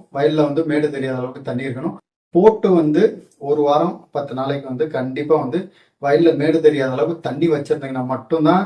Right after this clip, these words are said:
இந்த ரெண்டு விதமான களைக்கொல்லியுமே வேலை செய்யும். அதனால வந்து கண்டிப்பா வந்து மேடு தெரியாத அளவுக்கு தண்ணி வச்சு அதுக்கப்புறம்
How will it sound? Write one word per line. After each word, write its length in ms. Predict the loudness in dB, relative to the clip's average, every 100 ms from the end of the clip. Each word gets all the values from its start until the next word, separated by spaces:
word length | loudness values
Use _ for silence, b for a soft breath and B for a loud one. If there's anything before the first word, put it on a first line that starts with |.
| 0
இந்த 140 | -2
ரெண்டு 260 | -2 0 2
விதமான 320 | 4 2 0 -4
களைக்கொல்லியுமே 540 | -6 -6 -6 -2 0
வேலை 180 | 0 -4
செய்யும். 320 | -8 -6 -6 -6 b b b _
அதனால 280 | -2 0 2 4
வந்து 180 | 2
கண்டிப்பா 360 | 0 -2 -2 0
வந்து 180 | 2 2
மேடு 320 | 2 2 2
தெரியாத 300 | 2 4 4
அளவுக்கு 240 | 2 -4 -4
தண்ணி 300 | -4 0 0
வச்சு 580 | 0 -4 -6 -2 -2 -4
அதுக்கப்புறம் 500 | -8 -6 -4 -2 -4